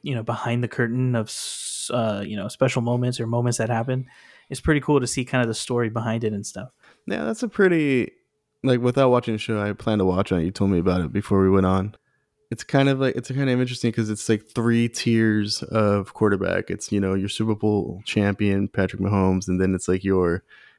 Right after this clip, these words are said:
Speaker 2: middle tier, Kirk Cousins, and then your, I'm trying to stay alive in the N F L, Marcus Mariota.
Speaker 1: The Flying Hawaiian.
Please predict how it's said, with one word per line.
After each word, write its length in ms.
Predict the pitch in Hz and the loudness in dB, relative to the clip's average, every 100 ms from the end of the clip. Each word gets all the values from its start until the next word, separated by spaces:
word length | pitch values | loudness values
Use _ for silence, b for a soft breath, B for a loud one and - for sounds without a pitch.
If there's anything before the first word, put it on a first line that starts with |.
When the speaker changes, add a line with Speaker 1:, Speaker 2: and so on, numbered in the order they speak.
| b | b
Speaker 2:
middle 380 | 107 107 104 101 | 4 4 4 0
tier, 480 | - 110 101 98 | -2 0 2 0
Kirk 300 | 95 - 101 - | 0 -2 -2 0
Cousins, 500 | 87 90 90 87 92 | 0 0 -2 -2 -2
and 140 | 90 | 0
then 220 | 90 90 | 0 0
your, 400 | 90 87 85 95 - _ - | 0 -2 -2 -4 -12 _ -12
I'm 140 | 104 | -8
trying 240 | - 104 95 | -2 0 0
to 80 | - | -4
stay 300 | - 104 95 | -6 0 2
alive 380 | 92 92 90 | 2 2 0
in 40 | 90 | -2
the 120 | 90 | -2
N 80 | 90 | -4
F 160 | - | -2
L, 180 | 92 90 | -2 -2
Marcus 300 | 85 92 104 | -2 -6 -6
Mariota. 480 | 90 87 82 - 117 _ _ B B | -4 0 0 0 -2 _ _ B B
Speaker 1:
The 100 | - | -10
Flying 460 | - - 120 127 127 | -8 -4 2 4 4
Hawaiian. 640 | 127 120 110 113 113 - | 4 2 0 -2 -4 -10